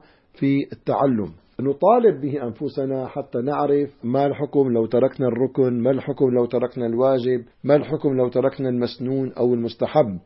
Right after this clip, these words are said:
لكن هل يشترط أن أميز بين خصال الصلاة هذا التمييز الدقيق؟ الجواب لا. طيب، إذا لماذا يذكر هذا الكلام في هذا البحث في الفرائض؟ قال: "حتى لا تقع بإشكال". ما هو الإشكال؟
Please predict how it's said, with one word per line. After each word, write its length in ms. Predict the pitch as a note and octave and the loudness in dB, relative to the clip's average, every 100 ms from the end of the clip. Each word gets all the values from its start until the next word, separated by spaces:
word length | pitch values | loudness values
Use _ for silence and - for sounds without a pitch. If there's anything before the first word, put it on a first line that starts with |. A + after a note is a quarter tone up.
| A#2 | 2
لكن 300 | B2+ B2+ A#2+ | 2 2 0
هل 180 | C3 G#3 | 2 2
يشترط 640 | A3+ G#3 - G#3 G3 C#3+ - - | 2 0 2 4 4 2 -4 -6
أن 320 | C3+ B2+ A2 F#2 - | -2 0 -2 -4 -2
أميز 560 | C#3 D3 G#3 G3+ F3 C#3+ | 2 4 4 2 2 2
بين 380 | C3 D3 D3 C3 | 4 2 2 -2
خصال 440 | C#3+ B2 C#3+ D3+ | -6 -2 0 2
الصلاة 580 | C#3+ - C#3 D#3 C#3+ C#3+ | -2 -2 2 2 2 0
هذا 120 | C#3 | 0
التمييز 480 | B2 C3 A#2+ D#3 C#3+ | -2 -2 0 0 0
الدقيق؟ 560 | C3 C#3 - E3 F#3+ G3 - | 0 -2 0 0 -2 -4 -2
الجواب 560 | B2 A#2+ C3 C3+ C3 G2 | -2 2 2 4 2 0
لا. 200 | G2+ - _ _ - | -6 -8 _ _ -2
طيب، 140 | C3 | 0
إذا 220 | D3 D3+ | 2 2
لماذا 420 | D3+ E3 A3 B3 | 2 4 4 6
يذكر 380 | A3+ G#3 - F3+ | 4 4 2 2
هذا 320 | D3+ D3+ C3+ | 6 4 4
الكلام 500 | C3 - C#3+ D3 C#3+ A#2 | 0 0 0 2 0 -2
في 160 | C3 A#2 | -4 -2
هذا 220 | C#3 C3 | 0 0
البحث 380 | B2 B2 - A#2 - | 0 -2 -2 -4 -2
في 60 | |
الفرائض؟ 640 | B2 C3 B2 C3 B2 C3 C3+ - | -4 0 2 2 2 0 -2 -2
قال: 400 | C3 D#3 G3+ B3 - _ _ | 4 4 4 -2 -12 _ _
"حتى 640 | - E3+ F3+ - D#3+ C3 B2+ | -6 -6 -6 -4 0 2 2
لا 480 | C#3+ F#3 G3 G3 A3 _ _ | 2 2 2 0 -4 _ _
تقع 240 | F3+ - D#3+ C#3+ | -4 2 4 4
بإشكال". 680 | C3+ B2+ - - C3+ A2 G#2 | 2 -2 -8 -2 0 2 0
ما 100 | D#3 | 0
هو 220 | G3 F#3 | 2 4
الإشكال؟ 680 | D#3 C3+ - D#3+ D#3 D#3 E3+ | 2 -2 -4 -2 0 -2 -4